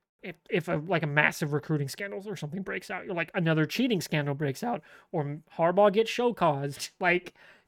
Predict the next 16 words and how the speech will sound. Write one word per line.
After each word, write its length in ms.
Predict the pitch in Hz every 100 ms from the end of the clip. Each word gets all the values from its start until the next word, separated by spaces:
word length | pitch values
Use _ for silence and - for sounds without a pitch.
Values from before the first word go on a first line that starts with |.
| _
if, 180 | 220 - _ _ -
when 240 | 233 233
sh-, 220 | - -
crazy 400 | - 262 254 226
shit 240 | 185 214 175
happens, 480 | 170 160 190 202
big 360 | 196 160 165 165
news 280 | 170 170 175
stuff, 340 | - 185 190 _ _ _ _ _ _ -
we'll 160 | 196 190
have 180 | 165 151
emergency 460 | 147 143 156 190
pods 320 | 180 185 214
on 100 | - -
that. 200 | - - _ _ _ _ _
So 560 | - 175 160 151 151